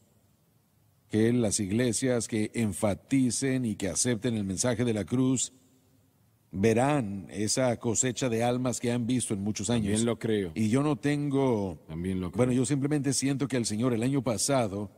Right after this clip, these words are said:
Speaker 1: en un servicio aquí, yo sentí que el Señor puso en mi corazón que de los próximos cinco a siete años son años importantísimos para la iglesia de Estados Unidos y en todo el mundo.
Speaker 2: Yo creo eso.
Speaker 1: Y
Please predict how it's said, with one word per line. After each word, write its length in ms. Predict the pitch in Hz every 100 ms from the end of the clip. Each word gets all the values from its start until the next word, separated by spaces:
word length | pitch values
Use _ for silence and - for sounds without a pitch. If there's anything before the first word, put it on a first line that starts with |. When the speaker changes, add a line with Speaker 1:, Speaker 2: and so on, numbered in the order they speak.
| -
Speaker 1:
en 160 | 101
un 100 | 113
servicio 380 | 113 117 127 120
aquí, 120 | 113 123
yo 120 | 123
sentí 300 | 131 110 131
que 100 | 135
el 100 | 113
Señor 760 | 110 110 113 135 131 123 117 - - - _ -
puso 220 | 143 139
en 80 | 131
mi 60 |
corazón 300 | 123 110 131
que 100 | 123
de 140 | 117 107
los 120 | 92
próximos 400 | 127 139 123 104
cinco 280 | 135 131 127
a 60 |
siete 300 | - 131 131
años 240 | 131 131 117
son 140 | 127
años 380 | 139 143 135 127
importantísimos 880 | 120 113 107 117 101 139 131 131
para 160 | 117 113
la 80 | 107
iglesia 300 | 101 120 123
de 60 |
Estados 280 | 107 120 117
Unidos 260 | 117 135 113
y 40 |
en 80 | 104
todo 160 | 123 123
el 60 |
mundo. 380 | 123 143 117 98
Speaker 2:
Yo 200 | 98 101
creo 300 | - 110 107
eso. 300 | 101 85 - _ -
Speaker 1:
Y 400 | 131 147 156